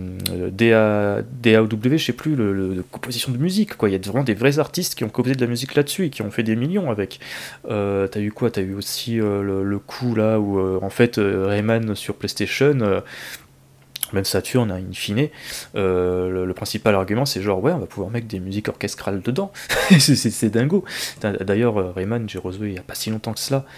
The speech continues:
Waouh ! Ah, qu'est-ce que c'est horrible. Et comment j'ai fait gamin pour le finir ? Je crois que j'ai, j'ai dû, euh, j'ai pas dû cricher en, en proprement parler, mais je crois me souvenir qu'à l'époque,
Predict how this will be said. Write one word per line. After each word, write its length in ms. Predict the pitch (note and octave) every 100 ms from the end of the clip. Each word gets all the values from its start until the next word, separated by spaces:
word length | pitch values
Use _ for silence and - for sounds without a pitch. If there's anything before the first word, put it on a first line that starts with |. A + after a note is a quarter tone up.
| - - - -
Waouh ! 580 | - - C3+ B2 A2 - B2+
Ah, 100 | B2
qu'est-ce 180 | A#2+ -
que 100 | -
c'est 140 | -
horrible. 380 | A#2 B2+ C3 G#2+
Et 40 | -
comment 220 | C3 C#3+
j'ai 100 | A2+
fait 200 | - B2
gamin 260 | A2+ A#2+
pour 140 | C3 G2
le 40 |
finir ? 220 | - A#2 G#2+
Je 40 |
crois 120 | - G2+
que 80 |
j'ai, 220 | G2 E2 E2+
j'ai 200 | F2 F2
dû, 300 | G2 G#2 F#2+
euh, 80 | - - - - - _ -
j'ai 140 | -
pas 140 | - G2+
dû 140 | G#2
cricher 460 | - B2 - C#3+ C3
en, 800 | G#2 G2+ G2 G2 G2 G2 G2+
en 20 | G2
proprement 300 | - - G#2+
parler, 340 | A2+ B2+ D3+
mais 180 | G#2+ F#2 - - -
je 80 | -
crois 180 | - C#3
me 40 |
souvenir 320 | C3+ B2 C#3+ C#3
qu'à 140 | G#2+
l'époque, 540 | G#2 - C3 C#3 -